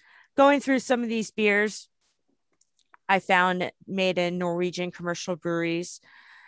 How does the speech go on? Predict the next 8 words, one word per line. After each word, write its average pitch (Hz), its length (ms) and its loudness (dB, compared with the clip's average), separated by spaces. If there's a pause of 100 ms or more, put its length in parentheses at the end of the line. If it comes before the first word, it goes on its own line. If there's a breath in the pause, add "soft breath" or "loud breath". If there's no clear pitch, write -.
(220 loud breath)
Um, 160 560 4 (800)
there 175 260 2
was 170 420 2
one 175 360 -2
called, 170 560 2
let's 165 120 -12
see, 143 440 -6
the, 175 420 2